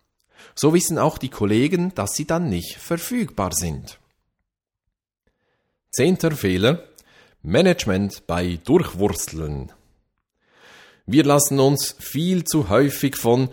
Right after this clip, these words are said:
scheinbaren Dringlichkeiten steuern und wundern uns dann, wo die Zeit bleibt und weshalb wir unsere eigenen Ziele nicht erreichen. Erfolgreiches Zeitmanagement hingegen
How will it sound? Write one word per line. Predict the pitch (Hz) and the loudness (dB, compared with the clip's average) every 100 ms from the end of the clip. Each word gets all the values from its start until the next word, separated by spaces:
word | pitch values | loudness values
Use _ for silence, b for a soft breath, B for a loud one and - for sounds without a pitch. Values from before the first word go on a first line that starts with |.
| B | B
scheinbaren | - 104 135 156 123 127 123 107 | -4 0 0 0 0 0 0 -2
Dringlichkeiten | 104 160 156 - 113 107 107 | 0 0 0 -2 -2 0 -4
steuern | - 90 101 135 143 b b | -4 -2 -2 -2 -4 b b
und | 80 73 | -10 -4
wundern | 87 127 156 151 | 0 2 2 0
uns | 139 143 | 0 0
dann, | - 120 151 160 | 0 0 0 -4
wo | 190 104 | 0 2
die | 277 | 2
Zeit | - 151 160 | 2 0 0
bleibt | - 226 196 - - | -2 2 2 0 -2
und | 113 | -2
weshalb | 113 135 90 110 | 0 -2 -2 -2
wir | 143 - | -2 -2
unsere | 127 135 151 151 - - - | 0 0 -2 -2 -6 -12 -2
eigenen | 117 139 156 156 | 0 2 0 0
Ziele | 147 107 117 135 | -2 -2 0 0
nicht | 104 98 - | 0 -4 -4
erreichen. | 131 139 151 120 92 71 - _ _ _ B B B B | 0 2 2 0 -2 -8 -12 _ _ _ B B B B
Erfolgreiches | - 135 151 185 190 156 156 156 147 - | -2 0 4 4 6 4 2 0 -2 0
Zeitmanagement | 120 156 165 156 151 147 139 135 131 | 2 2 2 0 0 0 -2 -2 -2
hingegen | 135 113 117 120 127 | -2 0 0 0 -4